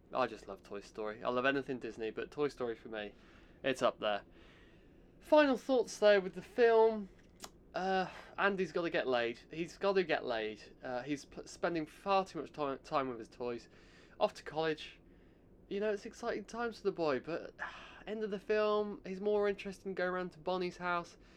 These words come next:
giving her the toys, and then just going full-on improv and playing with them. That guy's gotta get laid. That was my thoughts of Toy Story three.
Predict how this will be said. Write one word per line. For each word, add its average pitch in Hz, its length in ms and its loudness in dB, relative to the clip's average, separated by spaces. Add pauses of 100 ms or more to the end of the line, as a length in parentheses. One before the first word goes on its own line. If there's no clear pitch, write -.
(360)
giving 170 300 0
her 180 180 0
the 170 80 -4
toys, 175 400 -4
and 175 80 -4
then 180 100 -4
just 180 160 -12
going 185 260 -2
full-on 185 360 -2
improv 180 400 -6
and 185 100 -10
playing 208 320 2
with 143 240 -6
them. 117 220 -4 (1000)
That - 140 -8
guy's 180 220 0
gotta 156 180 0
get 127 160 2
laid. 107 300 -6 (540)
That 156 140 4
was 147 120 0
my 120 240 -2 (180)
thoughts 127 240 -6
of - 80 -20
Toy 131 100 -6
Story 117 340 -8
three. 123 300 -6